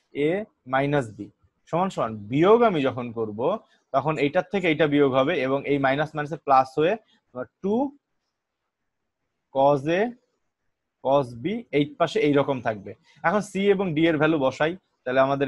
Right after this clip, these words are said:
এইখান থেকে পাচ্ছি A plus B এর পরিবর্তে C minus sin D। তো এই দুইটা formula আমরা এইভাবে পেলাম। আর এই পাশে two cos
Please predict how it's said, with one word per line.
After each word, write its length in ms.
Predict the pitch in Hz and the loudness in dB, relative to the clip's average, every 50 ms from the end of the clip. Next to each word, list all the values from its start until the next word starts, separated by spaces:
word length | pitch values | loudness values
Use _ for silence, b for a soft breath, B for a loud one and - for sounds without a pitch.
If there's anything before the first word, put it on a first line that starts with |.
| 131 | -2
এইখান 160 | 127 120 139 139 143 | -4 -6 -6 -6 -6
থেকে 120 | 139 143 135 135 | -6 -6 -4 -4
পাচ্ছি 200 | 123 - - 147 135 127 | -4 -4 -4 -4 -4 -4
A 20 | 117 113 | -2 -2
plus 160 | 135 131 120 120 | -2 -2 -2 -2
B 20 | 127 131 | -4 -4
এর 80 | 123 117 123 | -4 -4 -6
পরিবর্তে 360 | 131 123 127 123 123 117 120 117 - - | -8 -6 -6 -8 -8 -10 -12 -18 -12 -8
C 20 | 143 147 180 220 233 _ _ _ _ _ _ 113 113 | -6 -6 -4 -6 -8 _ _ _ _ _ _ -8 -6
minus 380 | 117 120 123 135 156 196 220 - - _ _ _ _ _ _ _ _ | -6 -6 -4 -4 -4 -4 -4 -6 -12 _ _ _ _ _ _ _ _
sin 260 | - 123 120 127 147 185 202 - _ _ _ _ _ - 123 | -2 -2 0 0 -2 -4 -6 -10 _ _ _ _ _ -12 -8
D। 40 | 135 135 104 - _ _ _ _ _ _ _ | -6 -6 -6 -8 _ _ _ _ _ _ _
তো 40 | - 143 185 | -2 0 0
এই 60 | 202 180 | 2 2
দুইটা 160 | 202 - 190 160 | 0 0 0 0
formula 240 | 175 156 160 165 165 156 | 0 0 0 0 0 2
আমরা 120 | 151 151 139 | 2 2 2
এইভাবে 220 | 127 139 135 127 131 123 | 2 2 0 0 -2 -2
পেলাম। 220 | 117 127 147 - - 104 | 0 0 0 0 0 -2
আর 60 | 113 120 123 | -2 -2 -2
এই 60 | 127 131 | -4 -6
পাশে 160 | 135 - 151 - _ _ | -8 -8 -8 -14 _ _
two 120 | 147 151 170 208 240 240 _ _ _ _ _ _ _ _ _ - | -6 -4 -4 -4 -6 -10 _ _ _ _ _ _ _ _ _ 0
cos 340 | 147 139 131 120 120 139 | 4 4 6 6 4 2